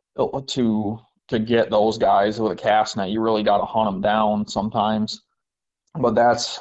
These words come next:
that's what I'm casting at. I mean, like, I'll get some finger mullet here and there, but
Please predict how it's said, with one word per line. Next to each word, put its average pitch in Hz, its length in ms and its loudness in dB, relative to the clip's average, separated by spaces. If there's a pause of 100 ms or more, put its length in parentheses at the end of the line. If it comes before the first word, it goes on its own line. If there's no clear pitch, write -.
that's 127 320 2
what 135 120 2
I'm 110 140 2
casting 110 480 0
at. 90 80 -4
I 113 60 2
mean, 110 400 -2 (180)
like, 110 220 2
I'll 127 140 4
get 127 120 0
some 110 160 -4
finger 113 380 -2
mullet 107 400 2
here 110 240 -2
and 104 140 -4
there, 107 360 -2
but 104 440 -2